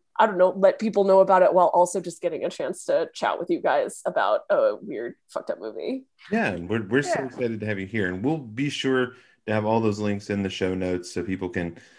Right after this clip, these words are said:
Speaker 2: just follow through to the Kickstarter and also follow you online. And we'll also, at the end, we do a quick sort of, like, where can people find you online bit there too. So
Speaker 1: Cool.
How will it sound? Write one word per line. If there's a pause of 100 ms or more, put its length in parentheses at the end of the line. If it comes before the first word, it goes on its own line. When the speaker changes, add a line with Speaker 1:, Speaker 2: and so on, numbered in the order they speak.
(200)
Speaker 2:
just
follow
through
to
the
Kickstarter
and
also
follow
you
online.
And (420)
we'll
also, (320)
at
the
end,
we
do
a
quick
sort
of,
like,
where
can
people
find
you
online
bit
there
too.
So
Speaker 1:
Cool.